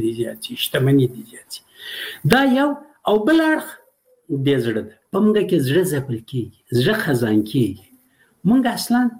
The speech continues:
دا د تشویش وړ نه ده چې د سر ویښتان مو سپین شو، دا د تشویش وړ نه ده چې مخکې م ګونځې راغلې.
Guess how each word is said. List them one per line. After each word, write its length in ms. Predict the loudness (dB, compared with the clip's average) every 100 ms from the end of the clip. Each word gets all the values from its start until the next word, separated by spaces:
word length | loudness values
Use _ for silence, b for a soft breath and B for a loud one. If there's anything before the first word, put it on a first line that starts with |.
| -16 _ -2
دا 220 | 2 2 2 0
د 100 | 2 0 0
تشویش 340 | -4 -2 -2
وړ 140 | 0 2
نه 140 | 4
ده 80 | 2 0
چې 60 | -2
د 40 | -4 -2
سر 120 | -2
ویښتان 380 | 0 -2 -2 -4 -4
مو 80 | -6
سپین 240 | -10 -10 -12
شو، 200 | -12 -10 -2
دا 80 | 0
د 80 | 2 0
تشویش 340 | -2 -4 -2 -2
وړ 180 | 0 2
نه 40 | 4
ده 80 | 2
چې 120 | 0 0 0
مخکې 220 | 0 0
م 80 | -2 B B 0
ګونځې 320 | 2 2 2 0 -2
راغلې. 400 | -8 -10 -18